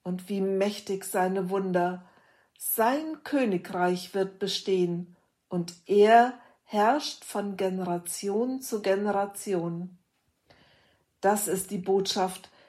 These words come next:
die heute an alle Generationen und Nationen gehen muss,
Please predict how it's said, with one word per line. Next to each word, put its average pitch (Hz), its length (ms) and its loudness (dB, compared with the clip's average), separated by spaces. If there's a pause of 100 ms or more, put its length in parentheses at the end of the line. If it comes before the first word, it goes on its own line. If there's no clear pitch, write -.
(140)
die 233 140 4
heute 247 340 6
an 208 220 0
alle 254 320 4
Generationen 220 920 0
und 214 280 -8
Nationen 202 800 -2
gehen 185 340 0
muss, 180 380 -6